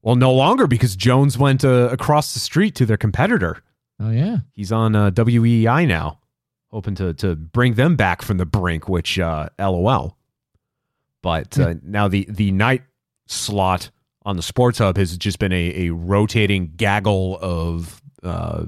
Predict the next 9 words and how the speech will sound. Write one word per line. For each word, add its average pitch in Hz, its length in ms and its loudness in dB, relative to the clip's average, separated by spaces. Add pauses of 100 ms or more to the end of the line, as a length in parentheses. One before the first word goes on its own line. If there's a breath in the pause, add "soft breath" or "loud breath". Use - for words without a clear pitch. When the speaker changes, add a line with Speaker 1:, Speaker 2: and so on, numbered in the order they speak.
(160)
Speaker 1:
uh, 85 160 -6
part-timers. 82 720 -4 (360 soft breath)
But 117 260 0 (1080)
they 123 380 0
are 135 260 2
their 117 380 2
own 127 440 2 (760)
Flash 147 460 -2
Boys. 80 500 -4